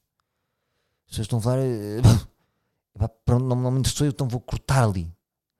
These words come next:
Não, não, não deixo que as coisas principiem e acabem naturalmente. É o mesmo, sabem a regra do abraço?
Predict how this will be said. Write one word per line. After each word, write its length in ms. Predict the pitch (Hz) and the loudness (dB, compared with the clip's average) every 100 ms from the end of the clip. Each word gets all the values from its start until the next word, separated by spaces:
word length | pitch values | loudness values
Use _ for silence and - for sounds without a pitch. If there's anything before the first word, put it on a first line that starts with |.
| _ _ - | _ _ -10
Não, 160 | 101 - | -8 -6
não, 380 | 113 110 104 101 _ _ _ | -6 -4 -6 -10 _ _ _
não 180 | 107 110 | -8 -4
deixo 200 | 123 - | -2 -2
que 80 | |
as 60 | 117 | -6
coisas 320 | - 117 113 | -2 -2 -2
principiem 1300 | - - 113 104 - 104 - 123 135 131 131 123 113 | -4 -6 -4 -4 -6 -10 -8 -4 -2 0 2 2 2
e 60 | |
acabem 520 | 107 - - 110 104 110 | 0 0 2 4 4 2
naturalmente. 640 | 104 - 98 92 87 - _ _ _ _ _ _ _ _ _ _ | 2 2 0 0 -6 -10 _ _ _ _ _ _ _ _ _ _
É 60 | 90 | -6
o 60 | 95 | -2
mesmo, 440 | 104 104 104 104 95 _ | 0 0 -2 -4 -6 _
sabem 260 | - 117 120 | -4 0 0
a 40 | |
regra 240 | 98 107 | 2 0
do 80 | 104 | 2
abraço? 420 | 110 98 104 - | 2 0 -2 -8